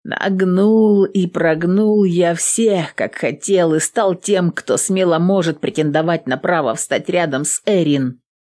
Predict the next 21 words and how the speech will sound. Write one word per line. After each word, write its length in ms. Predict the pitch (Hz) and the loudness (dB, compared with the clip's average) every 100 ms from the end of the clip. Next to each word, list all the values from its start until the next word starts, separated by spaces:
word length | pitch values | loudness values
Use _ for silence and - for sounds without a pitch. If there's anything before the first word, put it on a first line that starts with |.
| _ _ - | _ _ -8
И 200 | - 294 | -6 -4
что 360 | - - 277 | -6 -4 -2
ребёнка-то 960 | 247 220 196 269 262 214 202 196 196 190 | 2 2 4 4 4 4 2 -2 0 2
она 260 | 185 185 | 2 2
моего 600 | 156 156 165 160 196 185 | 2 2 2 2 2 2
носила. 760 | 156 143 - 208 175 139 117 - _ _ _ _ _ | 0 0 -2 0 2 0 -2 -10 _ _ _ _ _
Да 360 | 95 127 151 196 | -4 0 0 0
только 560 | - 190 196 190 160 | 0 2 2 2 -2
самой 720 | 165 - 165 160 175 175 139 - | -2 -2 -2 0 0 0 -2 -2
Эрин 460 | 147 147 139 139 - | -2 0 0 -2 -2
у 80 | 135 | -2
меня 380 | 131 135 135 | 0 0 0
нет, 520 | 135 139 135 117 - _ _ _ _ _ - | 0 0 -2 -4 -12 _ _ _ _ _ -8
потому 500 | 95 110 139 165 151 | -6 -2 -2 -2 -2
что 200 | - 147 | -2 -2
тогда 560 | 143 143 143 170 156 | -2 -2 -2 -2 -2
давно 580 | 127 143 147 165 170 160 | -2 -2 0 0 2 2
я 240 | 147 143 | 2 0
сам 380 | 135 - 156 135 | -2 -2 -2 -2
всё 300 | - - 127 - | -4 -2 -2 -2
изгадил. 720 | 127 135 143 127 120 113 | -6 -4 -4 -2 -4 -6